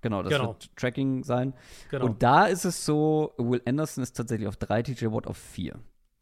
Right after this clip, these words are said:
Speaker 2: Das hat mich vorhin schon gewundert. Also das erklärt,
Speaker 1: Ja.
Speaker 2: okay, das erklärt auch die Diskrepanz. Weil ich hab, glaub ich, eben auch was anderes dann gesagt und in meinem Kopf bin ich so kurz gestolpert. Hab ich gesagt, „Hä, Moment, hat der Christian nicht gesagt, T J Watt,
Speaker 1: Ja,
Speaker 2: äh,
Speaker 1: ja,
Speaker 2: Anderson?“
Speaker 1: das ist fies, weil,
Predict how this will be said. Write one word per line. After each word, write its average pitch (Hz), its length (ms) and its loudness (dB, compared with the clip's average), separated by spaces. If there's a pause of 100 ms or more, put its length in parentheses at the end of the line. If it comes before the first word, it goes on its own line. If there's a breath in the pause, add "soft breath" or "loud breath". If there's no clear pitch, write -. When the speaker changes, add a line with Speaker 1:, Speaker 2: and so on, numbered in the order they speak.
Speaker 2:
Das 165 140 -2
hat 226 120 0
mich 208 120 -2
vorhin 202 160 4
schon 190 100 2
gewundert. 175 240 2
Also 131 140 -6
das 180 100 2
erklärt, 196 260 2
Speaker 1:
Ja. 190 40 2
Speaker 2:
okay, 175 160 2
das 135 100 -2
erklärt 160 240 0
auch 170 40 0
die 156 80 -6
Diskrepanz. 160 420 -6
Weil 160 60 -6
ich 156 80 -2
hab, 196 100 -2
glaub 165 140 2
ich, 165 80 -2
eben 175 100 -2
auch 143 120 0
was 135 100 -2
anderes 151 280 -4
dann 139 140 -4
gesagt 151 380 2
und 135 180 -8 (380)
in 165 100 -8
meinem 156 180 0
Kopf - 240 0
bin 180 120 0
ich 165 60 0
so 160 80 -2
kurz 185 200 -2
gestolpert. 170 400 0
Hab 131 80 -4
ich 104 60 -8
gesagt, 101 100 -12
„Hä, 151 60 -10
Moment, - 300 -10 (100)
hat 123 180 -14
der 120 60 -14
Christian 147 260 -12
nicht 135 100 -14
gesagt, 135 260 -14
T 147 100 -20
J 120 200 -6
Watt, 117 100 2
Speaker 1:
Ja, 127 240 6
Speaker 2:
äh, 139 120 4
Speaker 1:
ja, 139 160 8
Speaker 2:
Anderson?“ 151 220 4
Speaker 1:
das 147 100 -2
ist - 40 -8
fies, 175 320 0
weil, 131 260 4